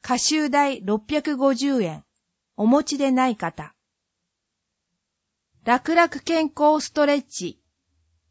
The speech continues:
健康な毎日を過ごすために、簡単なストレッチを始めてみませんか？講師、野口信孝。回数、六回。期間、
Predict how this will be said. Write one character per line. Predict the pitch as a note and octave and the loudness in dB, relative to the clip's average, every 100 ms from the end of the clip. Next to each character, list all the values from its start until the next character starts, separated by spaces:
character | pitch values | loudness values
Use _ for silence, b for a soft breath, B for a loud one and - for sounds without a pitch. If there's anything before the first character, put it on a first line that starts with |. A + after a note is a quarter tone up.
| _ _ _ _ _ _ - | _ _ _ _ _ _ -4
健 | B3+ D#4+ - | 2 2 4
康 | D#4+ | 2
な | D#4+ D4+ | 4 2
毎 | D#4 E4 | 2 2
日 | D4+ B3+ A#3 | 0 -2 -2
を | G#3+ | -2
過 | A3+ | -2
ご | A3 C4+ | 0 0
す | - | 0
た | A3+ | -2
め | A3 G#3 | 0 -2
に、 | F#3+ G3+ _ _ _ _ | -4 -8 _ _ _ _
簡 | B3 D4+ D4+ | 0 0 2
単 | E4 E4 | 0 0
な | D#4+ | -2
ス | - | -4
ト | - | -4
レ | D4 E4+ | -2 -2
ッ | |
チ | - C#4+ | -4 0
を | A#3+ | 0
始 | A3+ G3+ A#3+ | 0 -2 0
め | B3 | 0
て | B3 | 0
み | A#3+ | 0
ま | A#3 A#3 | 0 0
せ | B3 | -2
ん | A#3 | -4
か？ | - G3 G#3 _ _ _ _ _ _ _ _ _ _ _ _ | -6 -10 -10 _ _ _ _ _ _ _ _ _ _ _ _
講 | - E4 E4 | 0 2 2
師、 | - G#3 F#3+ _ _ _ _ _ _ _ - | 0 -8 -10 _ _ _ _ _ _ _ -4
野 | A3+ D4+ | 0 2
口 | F4 - C4 | 0 0 0
信 | |
孝。 | A3 A#3+ - G#3+ - D#3 - _ _ _ _ _ _ _ - | 0 -2 -4 -4 -6 -10 -10 _ _ _ _ _ _ _ -4
回 | C#4 D#4 | -2 -2
数、 | - D4+ C#4+ F#3+ - _ _ | -4 -6 -4 -4 -8 _ _
六 | F3 A3 - - | -4 -4 -4 -6
回。 | B3 A3 - _ _ _ _ _ _ _ _ | -2 -2 -6 _ _ _ _ _ _ _ _
期 | - - | -18 -6
間、 | D4+ C4+ F3 | 0 0 -2